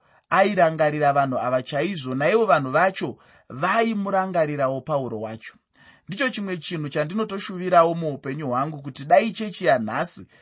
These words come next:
yadzidzawo chinhu ichi. Vatungamiri dzimwe nguva vanenge vachida vanhu, asiwo vanhu vanenge vasingadi vatungamiri. Dzimwe nguva vanhu ndo vanenge vachida mutungamiri, iye mutungamiri wacho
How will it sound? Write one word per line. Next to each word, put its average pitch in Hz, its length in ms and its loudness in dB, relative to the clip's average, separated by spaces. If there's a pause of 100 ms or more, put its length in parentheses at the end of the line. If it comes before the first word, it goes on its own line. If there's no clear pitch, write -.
(200)
yadzidzawo 131 680 0
chinhu 127 320 -6
ichi. 101 400 -10 (460)
Vatungamiri 240 920 2
dzimwe 147 360 -4
nguva 196 500 2 (300)
vanenge 220 340 4
vachida 190 480 0
vanhu, 185 400 -2 (240)
asiwo 226 420 2
vanhu 139 420 2 (160)
vanenge 170 260 -2
vasingadi 151 480 0
vatungamiri. 123 800 -4 (300)
Dzimwe 185 260 -2
nguva 226 260 2
vanhu 233 240 2
ndo 196 220 2
vanenge 208 340 4
vachida 196 380 6
mutungamiri, 202 760 0 (240)
iye 240 180 2
mutungamiri 220 640 2
wacho 208 480 4